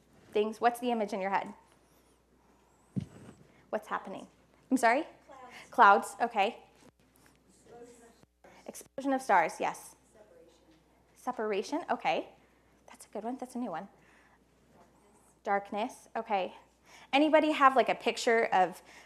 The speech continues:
Speaker 1: like, the stars of space and, like, the globe and maybe not formed, maybe it's kind of this, like, weird, shapeless, orby thing, right? <laughs> Um, well,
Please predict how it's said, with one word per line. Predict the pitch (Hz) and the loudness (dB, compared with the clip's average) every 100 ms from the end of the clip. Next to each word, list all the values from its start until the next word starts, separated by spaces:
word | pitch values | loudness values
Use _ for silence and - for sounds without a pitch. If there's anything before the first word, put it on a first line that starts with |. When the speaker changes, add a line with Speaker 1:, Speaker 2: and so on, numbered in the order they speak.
| _ | _
Speaker 1:
like, | 180 175 | -4 -4
the | 202 | -2
stars | - 233 233 | 6 6 6
of | 220 | 0
space | 208 220 208 214 208 - | -2 4 4 4 -2 -6
and, | 190 180 | -6 -6
like, | 196 - | -8 -6
the | |
globe | 208 202 196 202 202 196 202 202 - - - - | 0 6 8 8 8 2 0 -8 -12 -20 -20 -6
and | - 202 180 180 190 233 | 0 4 4 2 0 2
maybe | 233 226 233 233 226 | 2 2 2 2 4
not | 208 - | 4 4
formed, | - 214 214 214 | 4 6 6 2
maybe | 214 196 196 | -4 -2 -4
it's | 190 | -4
kind | - 202 | -8 -8
of | 185 | -8
this, | 180 | -4
like, | - 147 - - - - | -2 -2 -4 -16 -20 -14
weird, | 196 190 208 208 214 196 | -10 -6 -2 0 0 -2
shapeless, | - 196 202 202 196 - - _ - - | -6 -6 -4 -4 -4 -10 -20 _ -12 0
orby | 220 202 208 | 0 2 -2
thing, | 214 220 226 247 - - - | -2 -4 -4 -6 -10 -20 -6
right? | 208 208 240 - - | -2 -2 -4 -4 -4
<laughs> | 302 277 - - - - - 302 - 320 | -2 -4 -6 -10 -12 -6 -2 -2 4 4
Um, | 254 233 - - - - | 4 0 -10 -20 -20 4
well, | 269 285 285 285 | 10 12 12 8